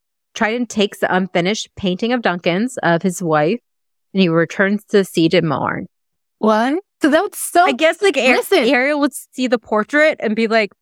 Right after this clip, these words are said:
Speaker 1: "I wonder what that story is."
Speaker 2: If they had done that for the movie,
Speaker 1: Yeah.
Speaker 2: I would like the movie. That's an interesting story. But that doesn't really fit in with the whole "I got grounded and can't go to the undersea carnival" vibe of this <laughs> show.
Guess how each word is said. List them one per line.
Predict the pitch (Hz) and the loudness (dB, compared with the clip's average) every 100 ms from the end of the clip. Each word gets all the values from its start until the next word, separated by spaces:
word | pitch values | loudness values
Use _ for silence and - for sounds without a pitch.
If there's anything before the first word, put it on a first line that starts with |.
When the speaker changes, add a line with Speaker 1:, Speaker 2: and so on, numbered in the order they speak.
| _ _ - | _ _ -4
Speaker 1:
"I | 370 | 0
wonder | 523 554 381 | 0 0 -2
what | 294 381 | -4 -2
that | 466 - | -4 -2
story | - 523 480 294 233 | 0 4 4 4 2
is." | 190 220 392 _ _ | 0 -4 -10 _ _
Speaker 2:
If | 277 320 | -6 -6
they | - 392 453 | -2 0 0
had | 508 - | -2 -2
done | - 320 302 254 | 0 0 0 -4
that | 269 247 190 _ | -2 -2 -4 _
for | - 208 | -14 -12
the | 196 | -12
movie, | 196 294 427 349 165 143 - _ _ _ _ - | -4 0 2 0 -2 -8 -14 _ _ _ _ -4
Speaker 1:
Yeah. | 247 240 | -2 -2
Speaker 2:
I | |
would | 196 208 | -6 -4
like | 269 269 - | -2 -2 -8
the | 190 | -6
movie. | 226 320 190 - - | -2 -2 -2 -6 -4
That's | 208 _ _ _ - | -6 _ _ _ -10
an | 170 | -8
interesting | 175 175 160 - - | -8 -8 -14 -18 -18
story. | - - 269 180 131 _ _ _ _ _ _ | -8 0 2 2 -2 _ _ _ _ _ _
But | 233 - | -4 0
that | 233 233 | -2 0
doesn't | 240 233 240 - | -2 0 0 -2
really | 208 208 208 | -4 -4 -4
fit | 196 - 202 180 | -6 -4 -2 0
in | 180 170 170 | 0 -2 -4
with | 170 - - | -4 -4 -2
the | 165 | -2
whole | - 170 160 160 156 160 _ _ _ _ _ - | 0 0 2 2 -2 -4 _ _ _ _ _ -6
"I | 175 | -6
got | 165 160 - | -4 -6 -4
grounded | 180 160 151 151 156 | -2 0 0 -4 -4
and | 165 | -6
can't | - 165 - | -6 -6 -2
go | 165 | -2
to | 165 | 0
the | 160 160 | -2 -4
undersea | 151 156 - 156 | -6 -8 -8 -8
carnival" | - 143 156 156 180 190 190 | -6 -4 -2 -4 -4 -2 0
vibe | 180 160 170 196 196 | 2 2 0 -2 -6
of | 185 | -10
this | 175 - - - | -10 -12 -12 -10
<laughs> | |
show. | - 190 190 | -4 -2 0